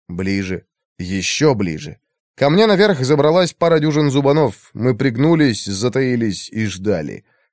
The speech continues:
Зеленый дирижабль начал что-то подозревать. Курс его начал меняться, он стал забирать вбок. Еще ближе. Все.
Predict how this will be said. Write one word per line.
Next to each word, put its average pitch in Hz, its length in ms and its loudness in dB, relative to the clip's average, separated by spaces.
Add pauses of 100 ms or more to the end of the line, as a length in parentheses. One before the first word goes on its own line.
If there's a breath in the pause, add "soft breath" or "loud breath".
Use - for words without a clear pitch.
(160)
Зеленый 92 420 -2
дирижабль 98 520 -2
начал 95 440 -4
что-то 104 360 -6
подозревать. 98 720 -4 (300 soft breath)
Курс 220 340 0
его 196 200 2
начал 180 320 2
меняться, 170 600 0
он 151 240 2
стал 190 300 0
забирать 170 420 0
вбок. 127 520 -2 (340)
Еще 90 520 0
ближе. 87 480 -6 (300)
Все. - 340 -6